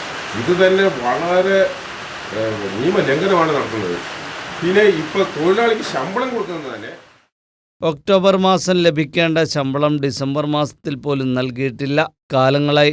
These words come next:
Speaker 2: ഇവിടെ തൊഴിലെടുക്കുന്നവരെ സംരക്ഷിക്കാതെ ഇതര സംസ്ഥാന തൊഴിലാളികളെ സംരക്ഷിക്കുന്ന രീതിയാണ് ഉടമ സ്വീകരിക്കുന്നതെന്ന് തൊഴിലാളികൾ പറയുന്നു. പി എഫ് അടയ്ക്കാനെന്ന പേരിൽ സ്ഥലം വിൽപ്പന നടത്തിയിട്ട് ഒരു രൂപ പോലും പി എഫിൽ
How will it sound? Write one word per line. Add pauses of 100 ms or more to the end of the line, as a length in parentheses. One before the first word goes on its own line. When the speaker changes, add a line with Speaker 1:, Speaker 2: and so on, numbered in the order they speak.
Speaker 2:
ഇവിടെ (140)
തൊഴിലെടുക്കുന്നവരെ (140)
സംരക്ഷിക്കാതെ (520)
ഇതര (160)
സംസ്ഥാന (100)
തൊഴിലാളികളെ (100)
സംരക്ഷിക്കുന്ന (540)
രീതിയാണ്
ഉടമ
സ്വീകരിക്കുന്നതെന്ന് (140)
തൊഴിലാളികൾ (100)
പറയുന്നു. (360)
പി (140)
എഫ്
അടയ്ക്കാനെന്ന
പേരിൽ (140)
സ്ഥലം
വിൽപ്പന (120)
നടത്തിയിട്ട് (120)
ഒരു
രൂപ (140)
പോലും
പി
എഫിൽ